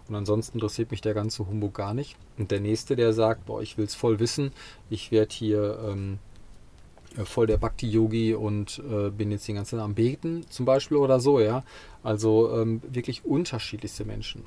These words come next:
Und, äh, das fand ich ganz toll, ähm,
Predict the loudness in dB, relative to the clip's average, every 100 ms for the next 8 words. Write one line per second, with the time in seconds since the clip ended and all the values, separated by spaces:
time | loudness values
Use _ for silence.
0 | -4 -2 -2 0 2 2 -2 -2 -4 -4
1 | -4 -2 -4 0 4 6 4 0 -18 -20
2 | -20 -8 -2 0 0 -4